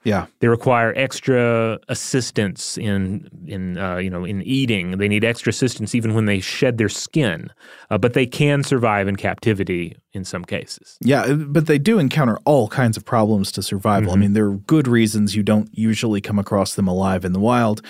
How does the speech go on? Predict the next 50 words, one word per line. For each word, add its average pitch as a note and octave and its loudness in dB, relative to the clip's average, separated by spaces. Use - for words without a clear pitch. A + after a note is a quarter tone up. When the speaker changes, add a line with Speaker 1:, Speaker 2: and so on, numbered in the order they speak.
Speaker 1:
For B2 4
one C3+ 6
thing, C3 4
with G#2+ 0
two F#3+ 4
heads, C3 2
movement A2+ 4
is A#2 -2
a C3 0
lot A#2 2
more B2 2
difficult. A#2 0
You A2 -2
know, G#2 4
you G2+ 2
got G2 -4
two B2 2
brains G#2+ 4
that F2+ -4
can G2+ 0
struggle G#2 0
for G#2+ -2
control G2+ 0
of F2+ -6
the - -8
body. C#3+ 2
Feeding F3 0
can F3 2
be F3 2
more E3+ 2
difficult E3+ 0
as A2+ 2
t-, - -14
the B2+ -2
two D3+ 2
heads A#2+ 0
sometimes A2+ 2
fight A2+ 2
each A2 0
other A2+ 4
over G2+ 0
access G#2+ -2
to - -8
the F2 -6
food. F#3 2
Uh, A2+ 0
also, A#2+ 2
in A2+ 4
some A2 0
cases, G#2+ -2